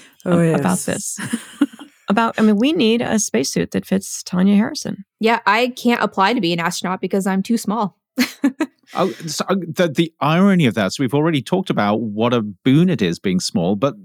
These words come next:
Speaker 4: you can't get in.
Speaker 1: Yeah.
Speaker 3: Yeah.
Speaker 1: So I'm, I'm gonna use a, uh, a puppetry example. Um, bear with me. For, for the,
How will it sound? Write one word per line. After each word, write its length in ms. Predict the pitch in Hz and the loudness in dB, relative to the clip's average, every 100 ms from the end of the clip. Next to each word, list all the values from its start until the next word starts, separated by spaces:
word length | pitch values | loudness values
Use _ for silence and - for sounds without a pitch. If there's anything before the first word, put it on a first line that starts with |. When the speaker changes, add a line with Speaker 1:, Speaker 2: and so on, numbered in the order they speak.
| - 104 113 | -18 -14 -4
Speaker 4:
you 140 | 135 | -2
can't 260 | - 175 170 | 0 0 0
get 140 | 165 | -2
in. 280 | 202 202 - _ - | -2 -4 -8 _ -10
Speaker 1:
Yeah. 260 | 196 165 156 - _ - - - | -4 -4 -6 -12 _ -20 -18 -6
Speaker 3:
Yeah. 100 | 185 | 0
Speaker 1:
So 200 | 208 190 | 2 2
I'm, 180 | 226 214 - | 0 -2 0
I'm 140 | 214 | 2
gonna 160 | 233 233 | 2 2
use 280 | 220 208 | 2 0
a, 240 | 196 170 160 | 0 0 0
uh, 180 | 160 - | 0 -4
a 40 | |
puppetry 420 | 170 175 175 226 | -6 -6 -2 -2
example. 540 | 220 202 220 220 269 277 _ _ _ | -2 -2 -2 -2 -4 -6 _ _ _
Um, 580 | 185 165 156 156 151 160 - _ _ _ _ | -6 -6 -4 -6 -8 -12 -16 _ _ _ _
bear 280 | 180 202 202 | -6 0 2
with 200 | 220 180 | 2 0
me. 280 | 170 156 - _ _ 220 | -6 -6 -10 _ _ -14
For, 200 | - 196 | -4 -2
for 240 | - 190 | -2 -4
the, 260 | 170 - | -6 -6